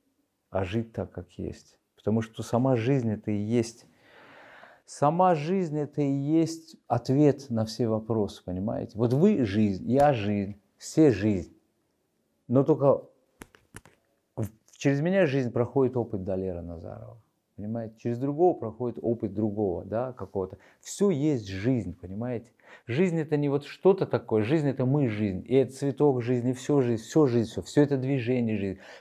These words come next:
Пространство, в котором мы находимся — тоже жизнь, понимаете? Цель, это вот определить цель своим умом, это настолько маленькая возможность у нас, да, вот своим вот этим вот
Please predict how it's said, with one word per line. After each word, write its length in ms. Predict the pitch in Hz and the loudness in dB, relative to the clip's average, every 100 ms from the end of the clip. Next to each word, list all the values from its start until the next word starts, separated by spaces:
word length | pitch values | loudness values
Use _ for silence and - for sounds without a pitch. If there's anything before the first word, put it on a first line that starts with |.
| - | -4
Пространство, 520 | 135 139 147 151 131 | -2 0 0 0 -2
в 40 | 120 | 0
котором 300 | 123 127 120 | 2 4 2
мы 60 | 113 | 2
находимся — 480 | 113 120 110 110 | 2 2 2 0
тоже 480 | - - 147 131 113 | -2 4 6 6 2
жизнь, 340 | 98 101 87 90 | -2 -4 -6 -10
понимаете? 580 | - 101 143 147 - - - - - - - - - | -6 2 4 4 0 -12 -16 -20 -20 -20 -20 -20 -20
Цель, 520 | - - 214 233 220 - _ _ _ _ _ _ _ _ _ _ _ _ _ _ - | -12 2 4 4 0 -12 _ _ _ _ _ _ _ _ _ _ _ _ _ _ -2
это 240 | 160 175 | 2 4
вот 260 | 156 160 - 139 | 4 2 0 -2
определить 560 | 143 160 170 185 143 | 0 2 2 0 0
цель 220 | - 180 151 | 4 4 4
своим 340 | 143 147 147 | 2 2 2
умом, 260 | 160 185 170 | 2 0 0
это 200 | 147 147 | 0 0
настолько 800 | 156 165 - - 180 165 143 - _ _ _ _ _ _ | 0 0 2 4 4 6 2 0 _ _ _ _ _ _
маленькая 1000 | - - 151 185 214 202 165 123 135 120 | -16 -6 0 2 2 2 0 -2 -2 0
возможность 720 | 113 127 139 190 196 139 - 117 | 0 -4 -2 -2 0 -2 -4 -8
у 60 | |
нас, 280 | 107 104 98 | -6 -6 -6
да, 260 | 107 151 139 | -4 -2 -2
вот 280 | 101 - _ | -6 -10 _
своим 460 | - 123 127 131 | -4 2 2 2
вот 180 | 113 110 | -2 -2
этим 260 | 127 120 110 | -4 -4 -4
вот 200 | 107 | -4